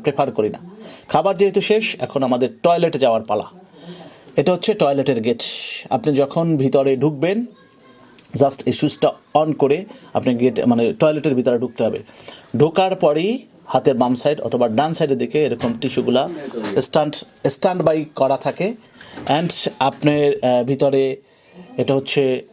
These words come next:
এক্সট্রা টিস্যু ইউজ করার পরে এই জায়গাটাতে ফেলবেন, but ভুলেও এখানে,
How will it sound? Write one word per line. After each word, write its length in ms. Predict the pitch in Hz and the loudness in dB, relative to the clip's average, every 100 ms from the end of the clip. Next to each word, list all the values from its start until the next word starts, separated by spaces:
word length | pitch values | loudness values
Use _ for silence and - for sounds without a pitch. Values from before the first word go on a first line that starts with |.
| - | -4
এক্সট্রা 420 | 147 - - 156 | -4 -2 0 0
টিস্যু 500 | 147 143 - 156 156 151 | 0 -4 -2 0 0 2
ইউজ 260 | 170 185 | 0 0
করার 280 | - 143 131 | 0 2 2
পরে 280 | 127 131 147 - | 2 0 0 0
এই 180 | 139 | 0
জায়গাটাতে 420 | 127 123 120 - 131 | 2 0 0 -2 -2
ফেলবেন, 460 | 156 127 131 147 | 0 2 2 2
but 120 | 127 | 0
ভুলেও 420 | 120 113 165 151 143 | -2 -2 2 4 2
এখানে, 380 | - 127 127 | 0 -2 -2